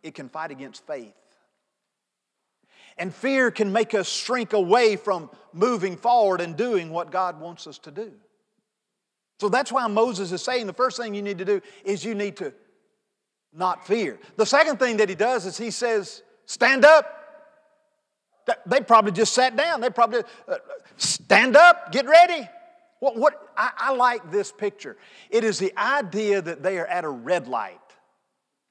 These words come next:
Now, if you're traveling in your car and you come through traffic and you come to a red light, do you put your vehicle in park and turn the engine off and take a nap?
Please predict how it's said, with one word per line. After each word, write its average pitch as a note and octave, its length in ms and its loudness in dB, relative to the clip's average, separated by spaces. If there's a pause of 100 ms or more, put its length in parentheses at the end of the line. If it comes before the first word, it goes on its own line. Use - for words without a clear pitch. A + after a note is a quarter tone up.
Now, G#3 80 -2
if G3 80 -4
you're D4+ 140 -6
traveling A#3 500 0
in F#3+ 140 -6
your E3 100 -6
car F#3 540 -2 (180)
and G3+ 140 -4
you B3 80 -2
come B3 240 0
through A#3+ 160 -4
traffic A3 400 -2
and G3 120 -2
you A3+ 100 -6
come A3+ 240 -2
to G3+ 100 2
a F#3+ 40 2
red G3+ 220 2
light, F#3+ 240 2 (320)
do G#3 80 -10
you A#4 160 -6
put E4 240 -6
your C#4+ 120 -6
vehicle A#3+ 440 -4
in G#3+ 100 -6
park G#3+ 360 0
and F3 100 -10
turn G3+ 180 -4
the F#3+ 160 -8
engine F#3+ 280 -8
off F#3+ 180 0
and D#3+ 100 -20
take F#3 200 -6
a - 20 -10
nap? F#3 300 -10